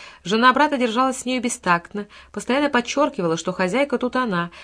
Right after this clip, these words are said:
что гости должны ценить всякое её одолжение. Наталья Николаевна грустила, нередко прихварывала и целыми неделями не выходила из своих комнат.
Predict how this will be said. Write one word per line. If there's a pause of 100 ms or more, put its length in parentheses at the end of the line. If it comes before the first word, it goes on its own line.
(100)
что
гости
должны
ценить
всякое
её
одолжение. (480)
Наталья
Николаевна
грустила, (300)
нередко
прихварывала
и
целыми
неделями
не
выходила
из
своих
комнат.